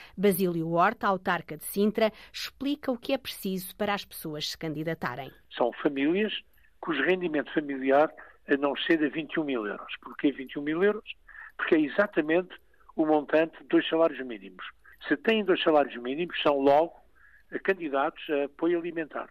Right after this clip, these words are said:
Speaker 2: Nós temos um orçamento para esta fase da ordem dos dez milhões de euros, não é? Mas se for necessário reforçar, reforçamos. Nesta primeira fase, além do apoio à família, que se desdobra em apoio alimentar e apoio pecuniário,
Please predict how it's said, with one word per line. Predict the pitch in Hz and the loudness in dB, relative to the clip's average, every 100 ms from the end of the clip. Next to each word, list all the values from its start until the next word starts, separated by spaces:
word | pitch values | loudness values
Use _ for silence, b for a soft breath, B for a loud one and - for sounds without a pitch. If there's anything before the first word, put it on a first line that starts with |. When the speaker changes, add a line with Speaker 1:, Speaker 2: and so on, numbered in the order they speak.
| - | 0
Speaker 2:
Nós | 143 | 0
temos | - 147 | 2 -2
um | 127 | 2
orçamento | 147 - 143 139 127 - | 0 2 -2 -2 -2 -2
para | 147 156 | 4 4
esta | 175 - 135 | 4 0 -2
fase | - 123 120 - 127 _ _ | 4 4 2 -4 -20 _ _
da | - | -2
ordem | 143 151 156 | 0 -2 -8
dos | 147 131 | -10 -4
dez | 151 143 | -4 -4
milhões | 147 143 120 | -8 -10 -6
de | 117 | -8
euros, | 98 95 | -6 -10
não | 98 117 | -8 -6
é? | 147 - B B - | -6 -8 B B 0
Mas | 147 | 0
se | - | 4
for | 170 165 | 2 2
necessário | - 165 127 | 2 2 2
reforçar, | - - - - 170 190 - _ - | -2 -10 -8 2 4 4 0 _ -8
reforçamos. | - - - 139 - - _ - | -8 -6 -2 -2 -2 -20 _ -6
Nesta | 151 196 - 175 | 2 2 4 -2
primeira | 165 156 147 | -2 -4 -4
fase, | - 123 110 98 - b b | -2 -2 -2 -4 -16 b b
além | 135 143 202 | 0 2 2
do | 175 | 0
apoio | 160 170 151 | -2 -2 -2
à | 147 | -2
família, | 143 131 120 113 | -4 -6 -8 -10
que | - | -10
se | - | -12
desdobra | 127 123 139 123 110 - b b b - | -8 2 4 4 0 -8 b b b -4
em | 135 131 | -2 -2
apoio | - 170 160 143 | 0 4 4 2
alimentar | 147 147 135 147 123 | 0 -6 -2 -2 -2
e | |
apoio | 120 - 127 | -6 -8 -10
pecuniário, | - 135 135 156 180 | -8 -2 2 4 2